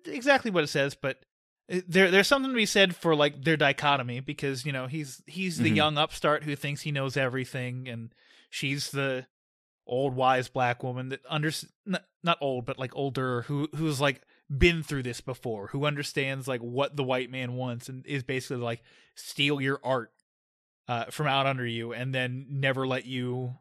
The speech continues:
Speaker 1: uh, really rise above him.
Speaker 2: Yeah, it, uh, on one of the Dave Chappelle specials on Netflix, I can't remember which one,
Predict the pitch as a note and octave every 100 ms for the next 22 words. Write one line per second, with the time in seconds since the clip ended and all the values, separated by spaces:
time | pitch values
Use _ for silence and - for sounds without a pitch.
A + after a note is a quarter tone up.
0 | _ C3 A#2+ B2 E3+ D3+ C#3+ C#3 B2+ C3
1 | B2+ B2 B2+ A2+ C3 A2 F#2+ _ _ _
2 | _ _ _ _ _ _ _ _ - -
3 | - - - C3 B2+ C#3 D3+ D#3 C#3 B2
4 | - _ _ _ _ _ _ _ _ _
5 | _ _ - B2+ B2+ C3 C3 G#2+ A2+ A2
6 | - - - G2+ G2+ - - - - -
7 | G#2 - F#2+ G2+ G2+ G2+ - A2 - A2+
8 | A#2 G2+ G2 G2 G2 G2 G2 - G2 G2+
9 | G2+